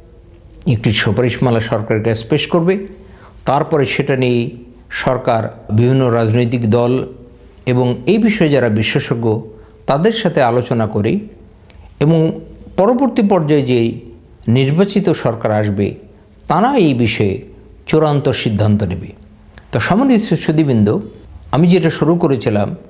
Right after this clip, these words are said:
যে বাহাত্তর সংবিধান কি ছুঁড়ে ফেলে দেওয়া যাবে, এই আলোচনাটি আমি, আহ, এখানে শেষ করতে চাচ্ছি। আশা করি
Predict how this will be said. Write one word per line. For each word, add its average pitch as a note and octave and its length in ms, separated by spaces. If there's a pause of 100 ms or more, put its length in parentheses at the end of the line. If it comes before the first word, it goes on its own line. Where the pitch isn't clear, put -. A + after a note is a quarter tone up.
(360)
যে A#2 80
বাহাত্তর D3+ 460
সংবিধান A#2 760 (840)
কি A#2 340
ছুঁড়ে G#3+ 220
ফেলে G#3+ 260
দেওয়া A#3 200
যাবে, F#3 380 (1200)
এই B3 200
আলোচনাটি A2+ 760 (720)
আমি, A2+ 540 (920)
আহ, G#2 180
এখানে E3 360
শেষ F#3 240
করতে - 300
চাচ্ছি। G3 380 (720)
আশা C3+ 260
করি F#3+ 320